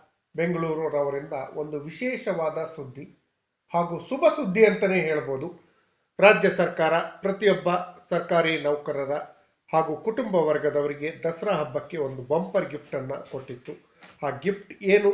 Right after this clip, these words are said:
ಅದರ ಉಪಯೋಗ ಏನು ಅನ್ನೋದ್ರ ಬಗ್ಗೆ ವಿವರವಾದ ಮಾಹಿತಿಯನ್ನು ಕೊಡ್ತೀನಿ.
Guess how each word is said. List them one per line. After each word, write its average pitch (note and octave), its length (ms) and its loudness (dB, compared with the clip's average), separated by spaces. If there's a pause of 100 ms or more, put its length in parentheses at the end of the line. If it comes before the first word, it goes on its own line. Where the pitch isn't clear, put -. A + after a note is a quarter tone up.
(560)
ಅದರ E3 180 4
ಉಪಯೋಗ G3 520 4
ಏನು D#3+ 400 2 (340)
ಅನ್ನೋದ್ರ D3 320 -2
ಬಗ್ಗೆ C#3 320 -4
ವಿವರವಾದ G3+ 680 4
ಮಾಹಿತಿಯನ್ನು C3+ 640 -4
ಕೊಡ್ತೀನಿ. D3 400 -8